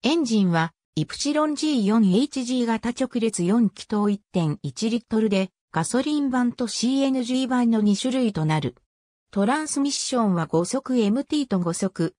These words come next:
エーエムティーが設定される。南米諸国やブルネイではアトスの社名で販売される。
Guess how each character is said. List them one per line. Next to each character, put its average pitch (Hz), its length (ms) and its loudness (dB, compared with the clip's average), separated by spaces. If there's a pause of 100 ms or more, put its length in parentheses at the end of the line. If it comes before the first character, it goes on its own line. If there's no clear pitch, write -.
(200)
エ 170 60 -2
ー 311 400 0
エ 311 60 0
ム 302 120 -4
テ - 140 -6
ィ 277 100 0
ー - 20 0
が 180 120 0
設 - 260 -4
定 208 220 0
さ 190 180 -2
れ 175 140 2
る。 156 180 -4 (400)
南 262 280 2
米 311 180 0
諸 285 180 -6
国 277 300 0
や 185 100 2
ブ 175 120 -2
ル 233 100 0
ネ 254 180 2
イ 220 40 0
で 175 140 2
は 156 220 2 (200)
ア 247 120 -2
ト 277 140 -2
ス - 160 0
の 180 100 2
社 165 200 -2
名 196 160 2
で 202 120 -2
販 220 300 0
売 233 200 0
さ 190 140 -2
れ 165 120 0
る。 156 180 -4